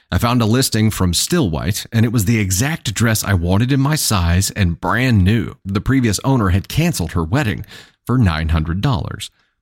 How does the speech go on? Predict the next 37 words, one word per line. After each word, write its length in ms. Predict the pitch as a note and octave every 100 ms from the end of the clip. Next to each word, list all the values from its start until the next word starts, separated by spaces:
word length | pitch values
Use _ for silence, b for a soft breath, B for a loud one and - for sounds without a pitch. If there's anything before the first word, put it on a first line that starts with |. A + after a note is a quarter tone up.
| -
My 100 | F#2+
longtime 500 | G#2 A#2 G#2+ A2+ G2
friend 260 | G#2+ A2+
from 160 | G2+ F2+
school, 480 | - C#3+ G#2+ G2 -
S, 320 | D3 A#2 A2
who 160 | - G2+
happened 320 | G2 C#3 B2
to 60 | G#2
be 120 | G#2
in 120 | F#2
New 80 | F2
York 320 | F2 F2+ A2
at 80 | A2
the 80 | F#2
time, 280 | A#2+ B2+ C#3
agreed 360 | A2+ G2 D3+
to 80 | D3+
pick 160 | F3 D3+
it 60 | B2+
up 100 | -
for 160 | A2+
me 160 | A2+ G#2
and 160 | G2+
bring 240 | E2 G#2 C3+
it 220 | - F2
back 440 | A2 F3 G2 D#2+
with 140 | A2+ G2+
her 240 | F2 F2
to 200 | F#2 -
where 360 | F#2+ F#2 G#2 A#2
I'm 240 | F#2+ G2+
based, 500 | F#2+ F#2 A1 - - -
where 140 | F2+
she's 200 | E2+ E2+
also 300 | E2 - -
from. 460 | - C#3+ D3 G1+